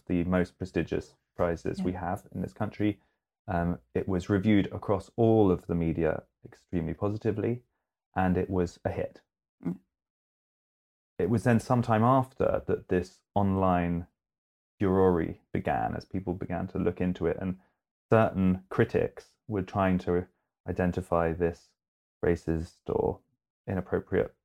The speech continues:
Speaker 1: angle. Talk us through what happened.
Speaker 2: I was not behaving well, and I wasn't well. Um, both my parents died in quite difficult circumstances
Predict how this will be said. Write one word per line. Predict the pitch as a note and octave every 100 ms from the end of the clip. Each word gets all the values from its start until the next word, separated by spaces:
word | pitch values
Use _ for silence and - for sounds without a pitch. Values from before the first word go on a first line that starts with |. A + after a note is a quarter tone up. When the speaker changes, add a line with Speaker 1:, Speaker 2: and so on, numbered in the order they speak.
| -
Speaker 1:
angle. | E2 F2 - - _ _ _ -
Talk | B2+ A2+
us | -
through | G2 E2+
what | F#2
happened. | F#2 - - _ _ _ _ _ _ -
Speaker 2:
I | F#3 B3+
was | A#3 A3 G#3
not | G3+ G#3 G#3 - -
behaving | F#3 F#3 F3 F#3 E3+
well, | D#3+ D#3 D#3 -
and | D3+ D#3
I | D#3
wasn't | D#3+ E3+ F#3
well. | E3 E3 D3 D3+ - _ _ _ -
Um, | D#3+ D#3 D#3 - -
both | F3+ F3+
my | E3
parents | E3+ D#3+ D#3+ -
died | D#3+ D#3+ D#3+ D#3 -
in | - D3+ D#3+ _ _ _ _ _ _
quite | - -
difficult | - - -
circumstances | D#3+ E3 D#3+ D#3+ - - E3 -